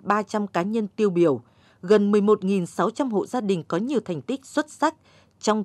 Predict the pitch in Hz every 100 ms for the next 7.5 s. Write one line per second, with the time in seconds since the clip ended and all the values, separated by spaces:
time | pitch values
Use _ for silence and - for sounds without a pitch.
0 | - 170 - 175 - _ 277 294 180 147
1 | 165 - - 165 - - 185 196 180 -
2 | 190 170 _ _ _ _ _ _ _ _
3 | _ _ _ _ _ _ _ _ 214 180
4 | 190 180 190 180 - 156 - 302 _ 294
5 | 285 151 175 - 240 220 185 202 262 226
6 | 220 180 175 - 180 143 - 202 214 202
7 | _ _ 269 262